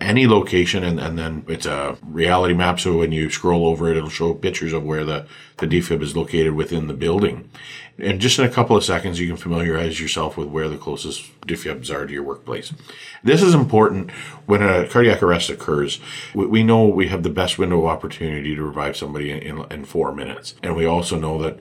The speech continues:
response time of first responders isn't within that four minutes. So early C P R and early defibrillation can save lives, but it's important we put the, the defibs in the hands of people in a timely fashion.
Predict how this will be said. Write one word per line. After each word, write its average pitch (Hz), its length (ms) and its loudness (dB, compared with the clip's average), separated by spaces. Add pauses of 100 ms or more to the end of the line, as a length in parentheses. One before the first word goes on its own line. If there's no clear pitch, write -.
(100)
response 87 440 -2
time 85 240 -2
of 76 100 -6
first - 240 -4
responders 76 640 -6 (380)
isn't 85 760 0
within 101 360 4
that 87 180 0
four 80 220 0
minutes. 95 340 0 (320)
So 92 420 4 (140)
early 120 480 8
C 113 180 4
P 98 200 2
R 85 340 0 (300)
and 82 100 -2
early 92 260 4
defibrillation 82 800 0 (300)
can 107 300 2
save 90 280 2
lives, 78 580 -2 (280)
but 85 120 0
it's 82 120 -6
important 85 400 0
we 87 60 -4
put - 300 -4
the, 78 420 -2
the 71 100 -6
defibs 78 640 -6
in 78 200 -6
the 73 120 -6
hands 85 360 -4
of - 420 -12
people 82 480 0 (460)
in 92 140 0
a 76 40 -6
timely 78 300 -2
fashion. - 440 -6